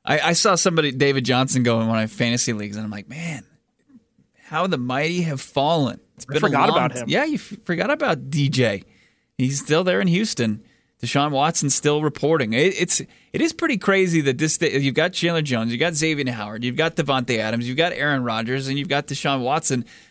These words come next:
Speaker 1: Like, I've never seen the N F L going into training camp in flux as much as it is right now. Like, the rosters, it really is becoming the N B A as the,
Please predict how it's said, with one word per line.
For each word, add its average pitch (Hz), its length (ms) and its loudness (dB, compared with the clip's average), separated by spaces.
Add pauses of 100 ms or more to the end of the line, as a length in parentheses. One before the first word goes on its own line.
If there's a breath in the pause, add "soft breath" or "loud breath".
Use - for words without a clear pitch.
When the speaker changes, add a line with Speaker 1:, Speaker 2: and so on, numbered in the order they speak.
Speaker 1:
Like, 160 260 -2
I've 165 160 0
never 233 220 -2
seen 220 260 -2
the 185 160 0
N 165 80 0
F 156 140 -4
L 156 100 2
going 147 300 -2
into 135 160 -2
training 143 340 0
camp 123 340 0
in 127 140 0
flux 139 400 0
as 117 140 -2
much 131 240 0
as 117 100 -4
it 120 80 -2
is 117 160 -2
right 113 180 -2
now. 107 200 -6
Like, 104 160 -8
the 127 80 -2
rosters, 156 480 0 (240 loud breath)
it 180 160 0
really 220 240 2
is 202 140 2
becoming 156 760 0 (320 soft breath)
the 139 200 -2
N 160 120 0
B 147 200 2
A 165 200 2
as 127 140 -2
the, 120 120 -4